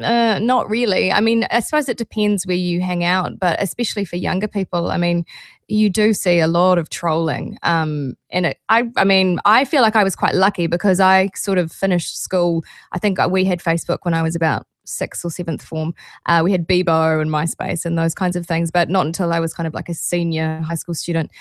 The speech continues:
Um, so I wasn't really that affected by kind of cyberbullying, if you like. But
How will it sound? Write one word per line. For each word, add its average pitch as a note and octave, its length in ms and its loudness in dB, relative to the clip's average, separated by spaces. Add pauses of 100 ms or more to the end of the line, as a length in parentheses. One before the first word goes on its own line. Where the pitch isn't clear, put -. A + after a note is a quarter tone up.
(340)
Um, D#3+ 500 0
so F#3 160 2
I F3+ 80 4
wasn't F3+ 260 -2
really E3 320 -2
that F3 220 0
affected F#3+ 580 -6
by E3 220 2
kind F3 200 -4
of E3 180 -4
cyberbullying, E3+ 920 -2
if E3 120 -6
you F3+ 100 -4
like. F3 440 -4
But E3 240 0